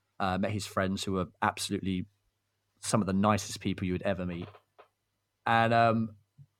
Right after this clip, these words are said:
the, one of my mates, like, wife basically introduced me to her daughter,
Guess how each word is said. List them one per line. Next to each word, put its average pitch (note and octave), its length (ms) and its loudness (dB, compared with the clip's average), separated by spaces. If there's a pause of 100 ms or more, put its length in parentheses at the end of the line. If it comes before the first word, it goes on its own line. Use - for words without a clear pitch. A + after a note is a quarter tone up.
(440)
the, A#2 560 2 (600)
one C3+ 160 4
of B2+ 140 0
my B2 120 6
mates, A2 520 -2 (260)
like, G2+ 160 -2 (560)
wife G#2 580 0
basically A2 320 -2
introduced A#2 440 0
me F#2+ 100 -2
to G2 120 -6
her F#2+ 260 -2 (580)
daughter, B2 480 0